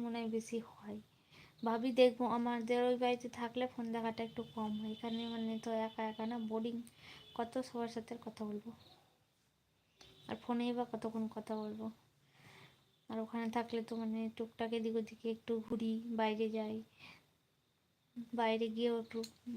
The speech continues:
বাইরে মানে গঙ্গার ধারে থাকলেই আর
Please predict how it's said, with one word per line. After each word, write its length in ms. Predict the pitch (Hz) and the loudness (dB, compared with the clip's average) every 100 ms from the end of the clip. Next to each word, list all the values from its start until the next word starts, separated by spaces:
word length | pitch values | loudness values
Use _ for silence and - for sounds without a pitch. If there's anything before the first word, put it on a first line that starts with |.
| 226 | 4
বাইরে 340 | 247 240 254 233 - | 4 6 4 4 2
মানে 180 | 240 247 240 | 2 2 6
গঙ্গার 340 | 262 262 247 | 6 6 2
ধারে 180 | 247 247 226 _ _ - - | 2 -2 -4 _ _ -16 -14
থাকলেই 440 | - 247 - 277 285 - - - - - - | -6 -6 0 0 0 -4 -20 -20 -20 -18 -4
আর 200 | 233 | 0